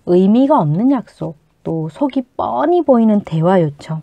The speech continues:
알면서도 속아주는 이런 대화 상황이 자꾸 생길 수가 있고요. 어, 그런 연락들이 계속 들어오기 때문에 본인이 좀 지칠 수가 있어요. 기토분들 같은 경우. 어, 약속만 그런 게 아닙니다. 문제는 이제 본인의 어떤 간을 보는 문의,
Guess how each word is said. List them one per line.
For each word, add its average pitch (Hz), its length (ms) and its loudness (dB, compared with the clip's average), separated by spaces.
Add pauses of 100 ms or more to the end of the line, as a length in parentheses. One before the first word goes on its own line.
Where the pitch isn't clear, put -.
(120)
알면서도 247 640 0
속아주는 175 800 -4
이런 165 320 -4
대화 160 360 -4
상황이 262 460 -2
자꾸 - 240 -12
생길 240 240 -2
수가 214 280 -6
있고요. 180 420 -2 (580)
어, 160 160 -6
그런 226 260 0
연락들이 190 460 0
계속 180 360 -2 (160)
들어오기 240 340 -2
때문에 160 540 -6
본인이 180 360 -4
좀 160 140 -8
지칠 - 280 -8
수가 - 240 -6
있어요. 143 340 -10
기토분들 151 440 -6
같은 151 240 -8
경우. 143 360 -4 (680)
어, 143 220 -8
약속만 294 480 0
그런 202 180 0
게 185 80 0
아닙니다. 156 520 -4 (460)
문제는 156 440 -4
이제 147 400 -8 (400)
본인의 190 340 0
어떤 151 300 -6
간을 233 420 2
보는 214 260 2
문의, 135 280 -4